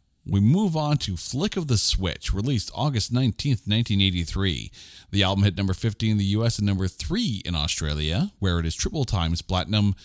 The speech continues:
but only platinum in the U S. There were three singles off of this one. The title track, Flick of the Switch, hit number twenty-six in the U S.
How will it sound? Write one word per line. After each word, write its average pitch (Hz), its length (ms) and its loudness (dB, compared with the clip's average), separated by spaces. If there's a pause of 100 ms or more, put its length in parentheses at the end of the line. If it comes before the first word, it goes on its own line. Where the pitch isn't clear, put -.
(320)
but 202 80 0
only 180 180 0
platinum 85 320 0
in 82 60 0
the 80 80 0
U 73 160 -2
S. - 320 -6 (420)
There 120 240 2
were 151 240 2
three 175 640 -2
singles 127 560 0
off 92 180 -2
of 87 100 -4
this 87 200 0
one. 95 240 2
The 98 80 0
title 92 320 0
track, 85 400 -2
Flick 95 260 -4
of 87 120 -2
the 87 40 -2
Switch, 92 340 -2
hit 131 200 -4
number 139 220 0
twenty-six - 640 -2
in 92 80 -4
the 90 80 2
U 95 260 2
S. 78 320 0